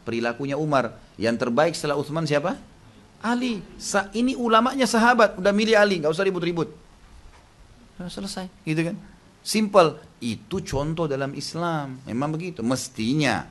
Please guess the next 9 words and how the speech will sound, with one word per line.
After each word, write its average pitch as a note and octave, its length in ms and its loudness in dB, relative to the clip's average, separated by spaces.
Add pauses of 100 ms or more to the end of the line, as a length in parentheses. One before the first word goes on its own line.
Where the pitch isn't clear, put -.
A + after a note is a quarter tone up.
ya. E2 160 -6 (640)
Jadi C#3+ 160 2
kalau D#3 240 4
dari D#3+ 240 2
dikatakan D3 480 0
kita D3 240 -4
semestinya C#3 480 -6
jangan C3+ 240 -4
tinggalkan C3 640 -2